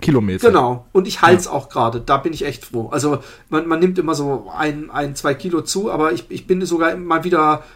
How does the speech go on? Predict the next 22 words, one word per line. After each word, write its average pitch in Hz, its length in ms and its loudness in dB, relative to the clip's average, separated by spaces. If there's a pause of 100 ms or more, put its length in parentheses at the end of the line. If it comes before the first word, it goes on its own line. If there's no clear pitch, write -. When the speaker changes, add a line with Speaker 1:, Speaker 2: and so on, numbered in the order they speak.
(140)
Speaker 2:
weniger 180 400 4
als 170 220 -2
ein 165 180 -6
Kilo 175 320 0
mehr, 165 360 0
als 156 220 -6
ich 160 120 -10
am 165 80 -8
Fastenende 160 500 -2
Speaker 1:
Ken- 151 100 -6
Speaker 2:
war 147 200 2
und 143 120 -10
das - 140 -8
ist - 460 -14
sehr 139 220 -2
verwunderlich. 120 680 -4 (140)
Speaker 1:
Kennst 185 280 4
Speaker 2:
Ja? - 20 -8
Speaker 1:
du 208 80 2
die 131 160 2
deutsche, 160 580 4
äh, 120 140 -4